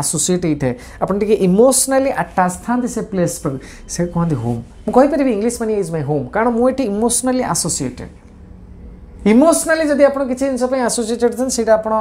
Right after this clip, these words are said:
ହାଉସ୍ ଜାଗାରେ ସେଇଟା ହୋମ୍ ହେଇଯାଏ ଆପଣଙ୍କର। କଜ୍, କଜ୍ ହଉଛି ଗାଏସ୍, କଜ୍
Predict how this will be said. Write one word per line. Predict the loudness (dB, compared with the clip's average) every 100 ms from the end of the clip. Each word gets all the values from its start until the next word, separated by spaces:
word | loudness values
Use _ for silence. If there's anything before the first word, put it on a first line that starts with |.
| -4 -10 0
ହାଉସ୍ | 2 2 0
ଜାଗାରେ | -2 -4
ସେଇଟା | -4 -4 0
ହୋମ୍ | 2 2 2
ହେଇଯାଏ | 0 -4
ଆପଣଙ୍କର। | -6 -12 -12 -14 -18 -20 -20 -20 -20 -20 -20 -20 -20 -20 -6 4
କଜ୍, | 6 8 6 0 -10 -14 _
କଜ୍ | 2 4 4 2
ହଉଛି | -4 -4
ଗାଏସ୍, | -2 0 0 -4 -10
କଜ୍ | 2 6 8 6